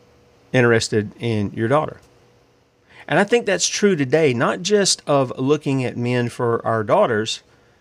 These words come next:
but it's also true of helping other men. I, I see some men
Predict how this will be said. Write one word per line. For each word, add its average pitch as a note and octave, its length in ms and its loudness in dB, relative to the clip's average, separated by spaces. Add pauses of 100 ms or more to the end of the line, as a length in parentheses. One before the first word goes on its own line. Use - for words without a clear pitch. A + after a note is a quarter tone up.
(440)
but C#3+ 100 4
it's - 140 -6
also A3+ 420 0
true D3 440 0
of C3+ 200 0
helping D3+ 520 -2
other A#2+ 240 0
men. A2+ 380 -6 (4000)
I, - 220 -2
I D#3 60 0
see G#3+ 260 -2
some G3+ 480 0
men B2+ 500 -2